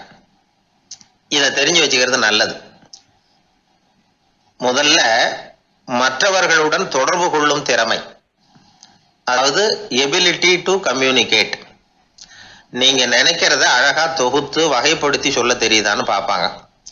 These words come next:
உங்க திட்டங்களை அடுத்தவங்க ஏற்றுக்கொள்ளக்கூடிய விதத்துல வெளிப்படுத்துறதுக்கு உங்களால முடியுதான்னு பார்ப்பாங்க. இதுக்கு என்ன செய்யறது? குழப்பம் இல்லாம சிந்திக்கணும், குழப்பம் இல்லாம பேசணும். ரெண்டாவது விஷயம்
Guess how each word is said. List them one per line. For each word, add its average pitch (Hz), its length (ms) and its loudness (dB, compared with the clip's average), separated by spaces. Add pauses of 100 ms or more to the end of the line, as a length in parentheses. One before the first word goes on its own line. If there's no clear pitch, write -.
(500)
உங்க 127 260 -2
திட்டங்களை 151 640 0
அடுத்தவங்க 151 680 2
ஏற்றுக்கொள்ளக்கூடிய 151 920 0
விதத்துல 139 480 0
வெளிப்படுத்துறதுக்கு 135 800 0
உங்களால 120 400 0
முடியுதான்னு 110 480 0
பார்ப்பாங்க. 92 460 -2 (680)
இதுக்கு 139 260 0
என்ன 127 180 2
செய்யறது? 117 640 0 (380)
குழப்பம் 143 420 0
இல்லாம 131 280 2
சிந்திக்கணும், 120 560 0 (300)
குழப்பம் 139 400 0
இல்லாம 113 320 0
பேசணும். 113 500 0 (1080)
ரெண்டாவது 143 560 0
விஷயம் 131 360 0